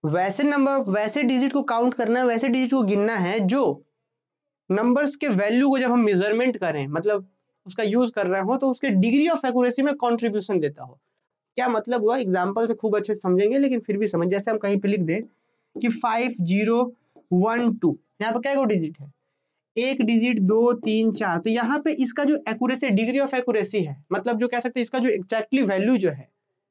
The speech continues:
उसको बताने में क्या सारा का सारा डिजिट काम कर रहा है, फ़ाइव भी, ज़ीरो भी, वन भी, टू भी, हाँ, सबका सब अपना अपना कॉन्ट्रीब्यूशन दे रहा है।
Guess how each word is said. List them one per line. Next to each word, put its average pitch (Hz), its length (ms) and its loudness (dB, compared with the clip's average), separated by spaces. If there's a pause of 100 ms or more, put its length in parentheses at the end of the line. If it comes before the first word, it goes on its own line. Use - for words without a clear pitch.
(220)
उसको 269 240 0
बताने 220 540 0
में 277 180 0
क्या 294 180 -2
सारा 254 340 -2
का 285 80 0
सारा 277 220 0
डिजिट 262 340 0
काम 247 280 0
कर 240 140 0
रहा 262 220 0
है, 214 300 -4 (600)
फ़ाइव 214 220 0
भी, 196 320 0
ज़ीरो 202 280 0
भी, 208 180 2
वन 208 260 2
भी, 214 80 2
टू 214 160 0
भी, 202 80 2
हाँ, 208 140 0
सबका 233 420 -2
सब 269 300 -2 (220)
अपना 240 220 0
अपना 247 180 0
कॉन्ट्रीब्यूशन 214 640 0
दे 165 120 2
रहा 135 200 -2
है। - 200 -20